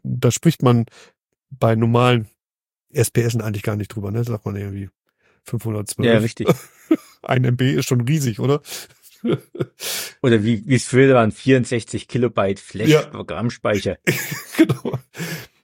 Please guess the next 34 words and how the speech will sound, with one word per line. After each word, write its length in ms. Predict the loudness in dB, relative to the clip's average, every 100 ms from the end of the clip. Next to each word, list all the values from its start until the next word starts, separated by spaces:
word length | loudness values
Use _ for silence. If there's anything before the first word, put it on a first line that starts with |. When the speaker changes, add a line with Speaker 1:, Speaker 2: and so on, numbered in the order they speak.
| _ _ _ _ _
Speaker 1:
Ja. 280 | 0 0 -2 _ _ _ _ _ _ _ _ _ -12
Genau. 720 | -8 -4 -4 -4 -4 -6 -10 _ _ _ _ _ _
Muss 180 | -12 -4
Speaker 2:
Da 60 | 0
Speaker 1:
ich 60 |
Speaker 2:
musst 140 | 0 0
du 40 | -2
Speaker 1:
den 80 |
Speaker 2:
echt 140 | -2 -2
noch 100 | -2
schauen. 400 | 0 0 -2 -6
Da 180 | -2 2
hast 180 | 2 2
du 60 |
halt 140 | 0 2
dann 120 | 0
auch 160 | 0 -2
bloß 220 | -6 -4
zehn 280 | -2 0 2
Merker 340 | 0 2 0
gehabt. 360 | 0 -4 -6 _ _ _ _ _
Aber 100 | 2
Speaker 1:
Ja. 40 |
Speaker 2:
das 140 | 4 4
war 80 | 4
ja 180 | 4
wieder 140 | 2 0
Steuerungstechnik, 720 | 2 4 4 2 -2 -2 -2
wir 100 | -2
sind 140 | 2 2
ja 60 |
jetzt 160 | 2 0
bei 200 | -2 0
Visualisierung. 720 | -4 -4 -4 -6 -6 -6 -8